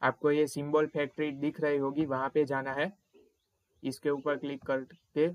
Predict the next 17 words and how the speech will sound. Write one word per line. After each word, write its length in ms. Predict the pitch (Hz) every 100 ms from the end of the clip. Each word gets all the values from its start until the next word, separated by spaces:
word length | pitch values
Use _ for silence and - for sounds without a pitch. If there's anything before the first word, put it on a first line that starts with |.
| 175
OK 320 | 135 123 147
करना 360 | 139 143 135 131
है 160 | 135 147
और 240 | 139 165 - 117 _ _ -
यहाँ 220 | 131 135
फिर 180 | - 139
से 160 | - 147
click 280 | 147 135 -
करना 220 | 123 120
है। 180 | 143 - - _ _ -
तो 60 |
आपके 340 | 131 135 156 151
सामने 400 | 143 147 151 147
ये 180 | 143
ढेर 240 | 135 139 143
सारे 300 | - 135 143
symbol 400 | 143 135 135 170